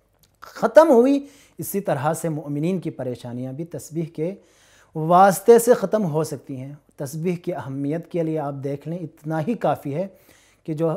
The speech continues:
تسبیح ہے حضرت زہرا علیہ السلام میں ہم دیکھتے ہیں۔ آپ کو معلوم ہے تسبیح حضرت زہرا علیہ السلام کی کتنی فضیلتیں ہیں، لیکن آپ اس تسبیح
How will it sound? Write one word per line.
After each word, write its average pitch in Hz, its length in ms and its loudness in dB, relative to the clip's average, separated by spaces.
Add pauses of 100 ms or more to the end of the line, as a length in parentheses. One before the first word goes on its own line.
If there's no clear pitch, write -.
(120)
تسبیح 160 480 -6
ہے 147 160 -4
حضرت 143 400 -8
زہرا 139 600 -2
علیہ 139 160 -6
السلام 131 480 -10
میں 131 80 -8
ہم 131 140 -10
دیکھتے 123 360 -12
ہیں۔ 151 100 -16 (280)
آپ 190 220 0
کو 202 80 0
معلوم 170 360 -2
ہے 165 80 -4
تسبیح 151 500 -8
حضرت 139 320 -10
زہرا 139 380 -6
علیہ 139 100 -6
السلام 151 340 -10
کی 190 100 -12
کتنی 226 320 -6
فضیلتیں 185 540 0
ہیں، 135 120 -10 (400)
لیکن 233 500 2
آپ 220 240 6
اس 247 120 -2
تسبیح 208 580 0